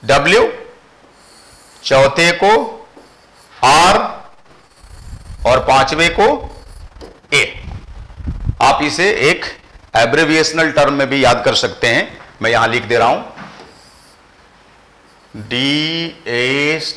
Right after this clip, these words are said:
डब्ल्यू आर ए। अगर ये पांचों, बताऊंगा अभी पांचों का मतलब क्या है, घबराना नहीं है। ये जो पांचों हैं, जिस भी संविधान में आपको दिख जाएं,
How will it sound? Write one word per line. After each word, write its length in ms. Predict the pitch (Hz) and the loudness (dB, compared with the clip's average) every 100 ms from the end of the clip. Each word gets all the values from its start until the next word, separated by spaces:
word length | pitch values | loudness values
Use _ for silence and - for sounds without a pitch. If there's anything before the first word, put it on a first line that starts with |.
| 107 | -2
डब्ल्यू 720 | 110 107 117 139 151 160 - - | -2 0 -4 -2 -2 -4 -6 -2
आर 640 | 113 113 131 151 160 - - - - - _ - | 2 4 4 2 -2 -10 -20 -20 -20 -20 _ -4
ए। 320 | 135 85 - - _ - - - - - - _ _ _ _ - - - - - - _ _ | -4 -4 -12 -20 _ -20 -20 -20 -20 -20 -20 _ _ _ _ -20 -20 -20 -20 -20 -20 _ _
अगर 260 | 127 131 175 | -2 0 0
ये 160 | 180 | 0
पांचों, 380 | 180 131 123 104 | 2 2 0 -2
बताऊंगा 340 | 110 156 165 135 | 0 0 2 0
अभी 80 | |
पांचों 240 | 127 117 117 | 0 -2 0
का 80 | 110 | -2
मतलब 320 | 101 101 92 | -2 -6 -6
क्या 120 | 95 | -4
है, 180 | 104 196 | -6 -8
घबराना 340 | 110 101 101 | -8 -4 -4
नहीं 160 | 95 90 | -6 -8
है। 140 | 87 - _ _ _ - - - _ _ _ _ - | -14 -18 _ _ _ -20 -20 -20 _ _ _ _ -6
ये 120 | 120 | -4
जो 120 | 165 | -2
पांचों 420 | 170 143 143 151 | 0 0 2 0
हैं, 640 | 117 - - - - - 107 | 0 -4 -8 -16 -20 -18 -10
जिस 180 | 139 165 | -8 -4
भी 120 | 185 | -4
संविधान 440 | 160 151 135 135 | -2 0 0 0
में 100 | 139 | 2
आपको 220 | 131 127 117 | 0 0 -6
दिख 220 | 131 113 | -6 -4
जाएं, 260 | 98 95 | -6 -6